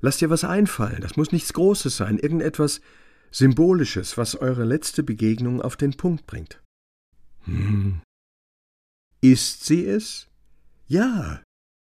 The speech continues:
Dann begreif das als Chance. Ich meine, wie viele Chancen kriegt man,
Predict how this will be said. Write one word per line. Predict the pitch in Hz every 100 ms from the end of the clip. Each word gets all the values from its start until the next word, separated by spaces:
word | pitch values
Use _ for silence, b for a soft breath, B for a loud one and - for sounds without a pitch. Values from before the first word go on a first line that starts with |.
| _ _ _ _ _ -
Dann | 123 139 135 - -
begreif | 139 135 180 -
das | 180
als | - 160
Chance. | - 214 190 - - - - _ _ _ _ _ _ _ _
Ich | -
meine, | 110 147 131
wie | 120
viele | 175 202
Chancen | 165 185 214 214 190
kriegt | 214 220 -
man, | 107 80